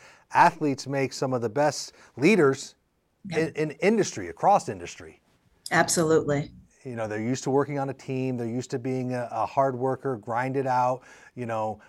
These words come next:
Speaker 1: I would say all in it together. So I, I totally agree with you there. And then as you look at the sports business circa two thousand twenty-three, uh, what concerns you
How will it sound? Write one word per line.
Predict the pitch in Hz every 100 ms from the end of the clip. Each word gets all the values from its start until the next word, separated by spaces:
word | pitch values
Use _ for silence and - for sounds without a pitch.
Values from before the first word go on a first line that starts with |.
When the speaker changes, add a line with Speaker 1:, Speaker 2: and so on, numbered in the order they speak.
| -
Speaker 1:
I | -
would | 123 120
say | - 123 117 -
all | 127 127 139
in | 135
it | 127
together. | 120 127 127 123
So | 117 135
I, | 120 113 120 120
I | 120
totally | 131 147 135
agree | 110 127
with | 120 -
you | 113
there. | 123 127 120
And | 135
then | 143 135 - - - _ -
as | 156 143
you | 165 156
look | 202 247 - -
at | 170
the | 165
sports | 151 - 160 170 165 - - 127 110
business | 151 139 135 127
circa | - - - - 151 151
two | 139 175
thousand | - 156 143 131 123
twenty-three, | 143 127 113 120 117 113 104 - - - -
uh, | 135 123 120
what | 131 156 226
concerns | - 208 - - 151 139 98
you | 85 80